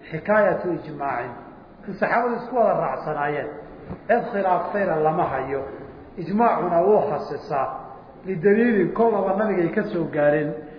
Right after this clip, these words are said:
baa lagu fasiray, sala allahu alayh waalihi wasalam.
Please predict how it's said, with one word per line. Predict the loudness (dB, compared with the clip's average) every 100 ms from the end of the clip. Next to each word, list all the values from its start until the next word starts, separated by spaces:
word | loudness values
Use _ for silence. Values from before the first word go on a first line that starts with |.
| -18 -16 -4
baa | 2 2
lagu | 2 0 -2 -4
fasiray, | -6 -4 -4 -4
sala | -4 -4
allahu | -2 0 0
alayh | 0 0
waalihi | 0 -2 -4
wasalam. | -8 -8 -6 -8